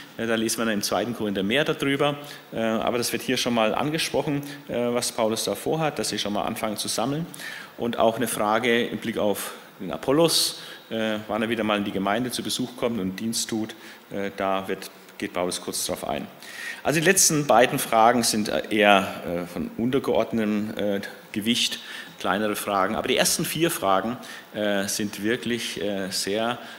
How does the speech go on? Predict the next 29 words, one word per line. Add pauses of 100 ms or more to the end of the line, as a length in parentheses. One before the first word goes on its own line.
(160)
äh,
starke
Themen, (340)
äh, (140)
wo
Paulus
sich
auch
sehr
ausführlich,
äh,
zu (380)
äußert. (3500)
Jetzt
gehen
wir
einfach
den
Brief
mal
so
von
vorne, (140)
äh,
bis
hinten (120)
ein
bisschen, (120)
äh,